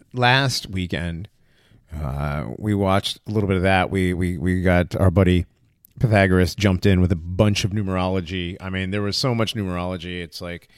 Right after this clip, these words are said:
you need to be a mathematician just to understand what the hell Pythagoras is saying a lot of the times. But,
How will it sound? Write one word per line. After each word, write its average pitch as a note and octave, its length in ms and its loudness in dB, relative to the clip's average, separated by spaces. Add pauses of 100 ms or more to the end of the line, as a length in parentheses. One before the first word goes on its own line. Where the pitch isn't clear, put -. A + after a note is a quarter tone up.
(340)
you D3+ 160 0
need D#3 380 0
to C#3 60 0
be C3+ 160 2
a B2 40 2
mathematician A2 760 -4
just G2 200 -8
to A2 100 -4
understand G2 480 -4
what A#2 140 0
the G#2+ 100 -2
hell G#2+ 180 0
Pythagoras F#2 540 -4
is F2+ 80 -6
saying F2 280 -6
a E2 60 -8
lot D#2+ 120 -10
of D#2+ 60 -12
the D#2 140 -14
times. C2+ 260 -14
But, - 220 -4